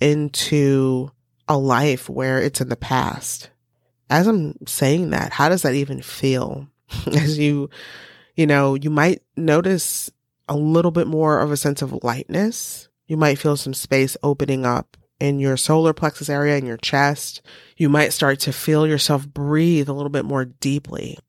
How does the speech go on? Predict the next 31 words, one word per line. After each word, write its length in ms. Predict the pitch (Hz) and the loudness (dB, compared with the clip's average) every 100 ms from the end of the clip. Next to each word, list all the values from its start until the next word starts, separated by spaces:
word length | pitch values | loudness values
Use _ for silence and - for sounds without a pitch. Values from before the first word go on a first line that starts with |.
| - | -6
because 340 | 165 175 175 156 | 0 2 0 2
this 300 | 220 440 - | 0 0 -2
is, 460 | 190 226 220 180 170 | 2 4 2 0 -4
you 120 | 180 | -2
know, 260 | 165 156 - - _ _ _ _ | 0 0 -2 -8 _ _ _ _
the 100 | - | -4
pressure 540 | 165 - 175 175 - 175 | -4 -2 0 2 2 0
and 180 | 143 143 | 0 -2
the 80 | |
weight 520 | 139 135 143 196 - - _ _ - - _ - | -4 -4 0 0 -2 -8 _ _ -20 -20 _ -4
that 280 | 151 147 | 0 2
we 160 | 151 147 | 0 -4
feel 840 | - - 226 294 151 135 135 143 _ _ _ - | -6 0 2 4 2 0 -2 -6 _ _ _ -12
when 520 | 151 156 170 196 165 | 0 2 2 0 0
this 320 | 160 160 - | 2 2 0
is 140 | 151 - - | -6 -6 0
actively 1000 | 131 143 - 143 143 143 127 110 - - _ - | 0 0 -2 -4 -4 -4 -4 -6 -10 -16 _ -8
an 260 | - 135 135 | -4 -2 0
issue 460 | 139 170 - 139 117 | 0 2 2 2 2
in 120 | 120 | 0
our 160 | 117 | 0
lives. 380 | 107 - - 127 | -2 -4 -8 -8
But, 280 | - 127 120 _ _ _ - - | -2 -2 -2 _ _ _ -10 0
you 80 | 151 | 2
know, 160 | 147 | 4
I'm 100 | 143 | 2
here 160 | 143 151 | 2 2
to 120 | 143 | 2
tell 280 | - 147 180 | -2 0 2
you 180 | 170 143 | 2 0
that, 380 | 143 131 - | 0 -2 -6